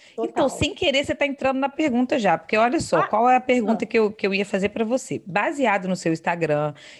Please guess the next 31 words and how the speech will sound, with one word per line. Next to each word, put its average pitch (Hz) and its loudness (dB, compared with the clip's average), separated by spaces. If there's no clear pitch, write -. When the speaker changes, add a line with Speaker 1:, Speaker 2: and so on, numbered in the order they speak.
Speaker 2:
e 214 2
nesse, 220 2
Speaker 1:
Hum. 185 -8
Speaker 2:
nesse 208 -2
insight 202 -2
que 165 -6
você 151 -6
me 147 -8
deu, 170 0
né? 156 -4
Assim, 147 -8
quando, 147 -8
quando 147 -8
eu 139 -6
vi 160 -6
seu 151 -6
Instagram, 143 -4
eu 175 -6
separei 190 -2
pra 196 -4
você 190 -4
a 190 -2
pergunta, 190 -8
que, - -20
uma 175 -10
pergunta 180 -10
que, 170 -18
que - -8
é 160 -2
assim: 151 -10
ó. - -20